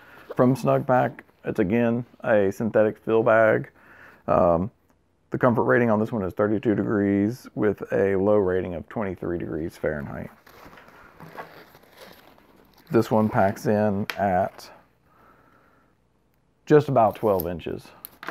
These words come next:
uncompressed, and still fits in my side case perfectly fine. The last bag we have from Snug Pack is the Softy nine.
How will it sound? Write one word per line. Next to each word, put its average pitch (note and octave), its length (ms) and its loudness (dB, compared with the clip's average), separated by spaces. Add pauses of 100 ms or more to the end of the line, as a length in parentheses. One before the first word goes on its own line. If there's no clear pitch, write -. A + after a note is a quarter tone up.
uncompressed, G2 800 -4 (680)
and G2+ 360 -2
still A#2 480 4 (1600)
fits C#3+ 180 0
in B2+ 80 -2
my A2 160 2
side G2 320 0
case F2+ 340 -4 (400)
perfectly F2+ 380 -10
fine. E2+ 380 -8 (800)
The A2 80 0
last C3+ 280 2
bag G#2+ 220 0
we A2+ 160 -2
have G#2 420 -2 (280)
from G#2 340 2
Snug A2 320 -2
Pack F#2+ 340 -2 (400)
is G#2 300 2
the F#2 160 2
Softy G#2+ 480 -2
nine. F2 580 -6